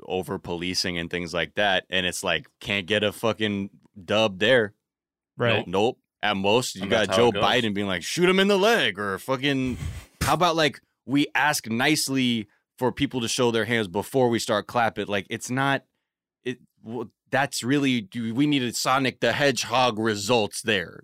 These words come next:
Speaker 1: You know what I
Speaker 3: Right.
Speaker 1: mean? And I think that's,
Speaker 3: Exactly.
Speaker 1: yeah, I really like <laughs> that. Should have put it that way. It's like, we, w-, we're looking for Sonic type responses.
Speaker 2: Right.
Speaker 1: Um,
Speaker 3: Mm-hmm.
Speaker 1: but we're getting these Sonic type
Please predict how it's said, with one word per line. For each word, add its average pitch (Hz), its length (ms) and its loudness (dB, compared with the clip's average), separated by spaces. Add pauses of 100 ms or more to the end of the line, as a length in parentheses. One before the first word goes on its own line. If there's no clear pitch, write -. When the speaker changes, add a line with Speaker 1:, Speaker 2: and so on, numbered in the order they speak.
Speaker 1:
You 104 120 -6
know 107 100 -2
what 104 80 0
I 101 80 2
Speaker 3:
Right. 90 140 4
Speaker 1:
mean? 107 160 -2
And 101 160 -4
I 101 80 -2
think 110 280 -4
that's, 117 180 2
Speaker 3:
Exactly. 87 380 -2
Speaker 1:
yeah, 107 240 2
I 98 60 2
really 107 260 0
like 104 220 0
<laughs> - 80 -4
that. 123 240 0
Should - 180 -4
have 104 80 -2
put 120 140 2
it 95 100 -2
that 110 200 2
way. 101 120 2
It's 92 100 -4
like, 95 160 -2
we, 127 400 -4 (420)
w-, 117 240 -10
we're 123 200 0
looking 147 340 2
for 120 160 0
Sonic 127 500 2
type 113 380 -2
responses. 104 880 -2 (340)
Speaker 2:
Right. 101 100 0
Speaker 1:
Um, 90 420 -2
Speaker 3:
Mm-hmm. 92 340 -10
Speaker 1:
but 120 120 2
we're 113 160 0
getting 127 280 2
these 110 220 -2
Sonic 113 400 0
type 107 240 -2